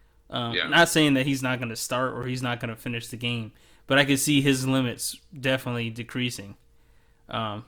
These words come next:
Speaker 1: when they wanna go to a more controlled, spread the floor, pass the ball kinda game, you know?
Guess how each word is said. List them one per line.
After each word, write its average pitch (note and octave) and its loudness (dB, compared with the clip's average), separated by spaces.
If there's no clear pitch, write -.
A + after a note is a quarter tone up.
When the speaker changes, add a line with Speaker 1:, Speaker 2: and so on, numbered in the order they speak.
Speaker 1:
when C#3 -2
they B2 2
wanna B2 2
go A#2+ 0
to A#2+ -6
a A#2 -4
more A#2 -2
controlled, A#2 -4
spread B2+ 0
the A#2+ -6
floor, A#2+ -4
pass B2+ 2
the C3 -4
ball A#2+ 0
kinda A2+ -4
game, A2+ -8
you A2 -10
know? A2+ -6